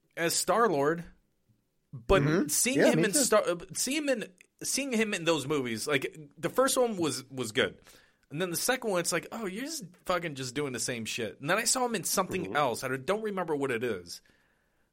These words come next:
Speaker 1: But it's like, "Oh, yeah, you're just, like, don't we have enough of these,
Speaker 3: Mm-hmm.
Speaker 1: these, uh, like, quirky, tall,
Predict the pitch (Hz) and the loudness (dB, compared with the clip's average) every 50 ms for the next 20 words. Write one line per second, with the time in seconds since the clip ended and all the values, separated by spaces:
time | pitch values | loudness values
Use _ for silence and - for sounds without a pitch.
0 | _ - 143 147 147 139 156 156 151 - 247 254 214 160 165 220 208 143 127 156 | _ 0 0 0 2 2 -2 -2 2 6 8 8 8 8 6 6 4 4 4 0
1 | 226 226 240 226 196 175 - 165 185 185 175 160 - 233 262 320 339 294 240 285 | -2 -2 -4 -6 -8 -8 -4 -4 -4 -4 -4 2 2 2 2 2 -2 -2 -2 0
2 | 311 247 208 156 135 131 135 151 160 - - 175 165 160 175 170 165 160 156 151 | 2 0 0 0 0 -2 0 0 0 0 -2 -4 -4 -4 -6 -6 -6 -6 -6 -8
3 | 147 139 131 - - - - _ _ _ _ _ _ _ _ _ _ _ _ _ | -6 -6 -6 -6 -6 -6 -10 _ _ _ _ _ _ _ _ _ _ _ _ _
4 | _ _ _ _ _ _ _ _ _ - 135 139 143 139 127 123 - 127 123 123 | _ _ _ _ _ _ _ _ _ -12 -6 -4 -2 -2 -2 0 0 2 2 2
5 | 123 117 123 123 123 - - - - - - - - - 170 180 175 180 202 196 | 2 0 -2 -6 -8 -8 -14 -14 -12 -8 -8 -8 -2 0 0 0 0 -4 -8 -6
6 | 196 202 202 196 196 196 185 185 _ _ _ _ _ _ _ _ 143 - - - | -6 -4 -4 -4 -6 -8 -10 -12 _ _ _ _ _ _ _ _ -20 -14 -10 -4
7 | - 180 190 190 196 196 196 190 190 180 | 0 2 4 4 4 4 2 0 -2 -4